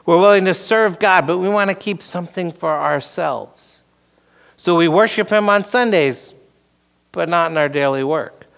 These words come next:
Or we praise him in our worship, but we don't talk about him with our friends. Or we try to please him in our ministry, but not in our use of entertainment.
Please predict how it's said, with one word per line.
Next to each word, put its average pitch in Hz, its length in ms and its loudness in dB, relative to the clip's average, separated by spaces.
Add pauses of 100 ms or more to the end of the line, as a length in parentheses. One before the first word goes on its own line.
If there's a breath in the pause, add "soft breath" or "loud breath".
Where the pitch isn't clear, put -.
(280 soft breath)
Or 175 160 2
we 180 120 4
praise 208 420 2
him 202 160 0
in 196 120 2
our 190 140 4
worship, 202 640 0 (520)
but 151 140 0
we 156 120 0
don't 160 180 0
talk 151 280 -2
about 143 280 0
him 131 120 -2
with 131 120 -4
our 127 120 -2
friends. 127 640 -8 (600 soft breath)
Or 170 80 2
we 170 80 4
try 208 240 4
to 196 80 2
please 220 420 0
him 196 220 0
in 185 220 0
our 175 140 2
ministry, 180 580 0
but 160 240 0
not 165 320 0
in 175 40 -4
our 165 120 2
use 165 300 -2
of 151 100 -6
entertainment. 156 640 -4